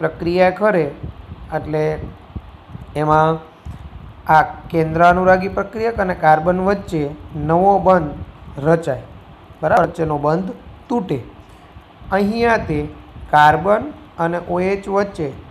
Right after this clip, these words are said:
સી ઓ બંધ બનાવે છે. ઓકે, આ બંને પ્રક્રિયાઓ એક સાથે એક જ તબક્કામાં થાય અને કોઈ મધ્યવર્તી સંયોજન બનતું નથી. એટલે એસ એન ટુ છે ને, આ તમે જુઓ છો, એક જ તબક્કામાં થાય.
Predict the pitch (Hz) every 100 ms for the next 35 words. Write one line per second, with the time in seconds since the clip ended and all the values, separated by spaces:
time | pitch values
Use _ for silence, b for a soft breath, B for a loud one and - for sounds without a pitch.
0 | - - - - - 214 214 214 - 202
1 | 214 190 202 202 - - 151 156 160 147
2 | 135 127 - - - - - - - 170
3 | 143 160 - 160 160 185 220 233 202 196
4 | 202 170 151 139 139 - - 196 196 -
5 | 196 170 165 156 151 - - - - -
6 | 180 185 - 240 233 - 196 180 - 165
7 | 160 160 165 151 131 - - - - -
8 | - 151 151 - 151 151 151 180 185 185
9 | 185 175 160 156 165 147 139 131 143 156
10 | 214 - 156 165 165 160 139 143 147 190
11 | 196 196 240 214 262 208 160 165 170 208
12 | 214 160 156 185 B B - - 190 -
13 | 240 214 190 185 170 160 147 151